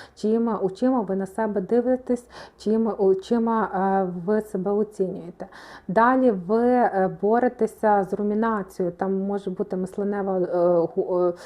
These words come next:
жуйка, коли ви постійно прокручуєте одну і ту саму ситуацію. Тобто в терапії це як робиться? Іноді п-, пл-, е,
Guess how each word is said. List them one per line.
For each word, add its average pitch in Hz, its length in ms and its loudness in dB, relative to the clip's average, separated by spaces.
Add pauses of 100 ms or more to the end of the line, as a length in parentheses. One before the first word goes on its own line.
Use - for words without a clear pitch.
(200)
жуйка, 185 640 2
коли 196 220 0
ви 196 140 -2
постійно 240 720 0 (320)
прокручуєте 202 680 0
одну 202 240 0
і 226 40 0
ту 220 200 -6
саму 208 360 -4
ситуацію. 190 760 -4
Тобто - 220 -12
в 175 40 -14
терапії 208 480 0
це 190 380 2
як 190 260 -4
робиться? 180 400 -2
Іноді 190 420 0 (460)
п-, 190 120 2
пл-, 190 300 -2
е, 185 300 2